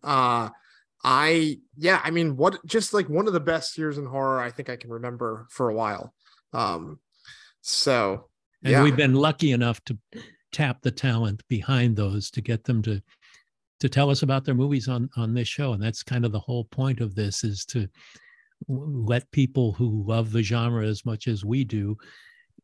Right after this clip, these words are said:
Speaker 2: understand the influences and the creative process and how everybody works differently. And, and this was a, a great platform for that information to come out.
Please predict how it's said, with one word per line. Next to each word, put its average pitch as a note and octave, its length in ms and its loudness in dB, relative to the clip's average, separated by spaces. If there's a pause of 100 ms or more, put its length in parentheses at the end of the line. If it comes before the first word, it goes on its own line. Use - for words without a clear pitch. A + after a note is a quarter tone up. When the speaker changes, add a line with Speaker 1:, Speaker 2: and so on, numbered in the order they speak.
Speaker 2:
understand B2 600 2
the G#2+ 160 2
influences G#2 960 -2
and G2+ 160 -4
the G2 60 -8
creative A2 480 -2
process A2+ 680 -4
and G2+ 120 -6
how G#2+ 320 -4
everybody G#2+ 760 -2 (260)
works A#2+ 320 -2
differently. G#2+ 600 -4
And, F#2+ 420 -8
and G2 260 -4 (520)
this A#2+ 220 -2
was A2+ 160 0
a, A2 240 0
a G#2 160 0 (320)
great A2+ 480 -2 (540)
platform G#2 800 -2
for A2 200 -4
that G#2+ 260 -2
information G#2+ 640 -4
to G#2 80 -6
come G#2+ 220 -6
out. A2 180 -8